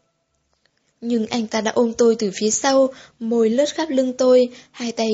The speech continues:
sờ soạng khắp người. "Không! Đừng!" Tôi cố sức giãy giụa, muốn vùng ra,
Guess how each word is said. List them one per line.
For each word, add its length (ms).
sờ 220
soạng 260
khắp 180
người. 420
"Không! 360
Đừng!" 320
Tôi 200
cố 200
sức 220
giãy 180
giụa, 260
muốn 200
vùng 240
ra, 380